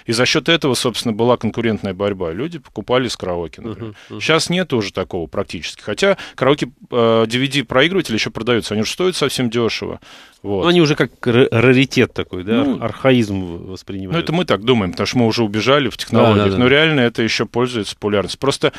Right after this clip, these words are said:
Speaker 1: использование вот нового сервиса, оно гораздо удобнее. Каталог больше, не нужны
Speaker 2: Мгм.
Speaker 1: никакие диски, ничего не ломается у тебя.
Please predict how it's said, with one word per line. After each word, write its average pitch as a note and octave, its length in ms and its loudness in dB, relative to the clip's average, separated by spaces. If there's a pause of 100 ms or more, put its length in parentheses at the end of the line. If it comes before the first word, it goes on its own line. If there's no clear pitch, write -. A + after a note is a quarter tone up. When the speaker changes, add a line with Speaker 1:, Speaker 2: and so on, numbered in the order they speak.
(140)
Speaker 1:
использование C3 880 2
вот A#2+ 280 -2
нового D3+ 440 0
сервиса, A2+ 340 0
оно A#2 100 2
гораздо A#2+ 360 2
удобнее. G2 360 -4
Каталог B2 360 0
больше, G#2 420 -2
не G#2 80 -4
нужны A#2+ 220 0
Speaker 2:
Мгм. B2 60 2
Speaker 1:
никакие A#2+ 320 -2
диски, G2+ 340 -6
ничего G2+ 220 -4
не C3 60 -2
ломается A2+ 540 0
у E2 60 -10
тебя. F2 280 -10